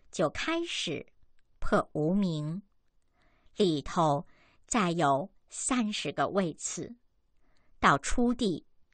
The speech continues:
那又十个位次，然后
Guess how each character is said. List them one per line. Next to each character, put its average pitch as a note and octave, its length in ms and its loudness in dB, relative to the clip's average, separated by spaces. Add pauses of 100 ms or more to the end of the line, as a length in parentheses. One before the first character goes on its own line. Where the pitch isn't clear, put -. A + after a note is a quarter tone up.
(420)
那 G3 200 -6
又 A3+ 320 2
十 D3+ 400 -2
个 G#3 140 -4
位 F3+ 220 0
次， - 380 -8 (800)
然 C#3+ 320 0
后 D#3 440 0